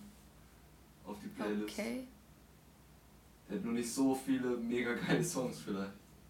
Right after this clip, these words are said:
Speaker 1: Äh, ja.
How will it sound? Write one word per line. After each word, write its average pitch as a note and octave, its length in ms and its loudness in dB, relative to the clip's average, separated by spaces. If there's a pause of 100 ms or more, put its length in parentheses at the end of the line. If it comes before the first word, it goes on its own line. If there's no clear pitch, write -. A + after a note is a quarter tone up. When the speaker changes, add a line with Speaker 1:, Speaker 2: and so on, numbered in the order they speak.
(1400)
Speaker 1:
Äh, B2 1200 -4
ja. G2 180 0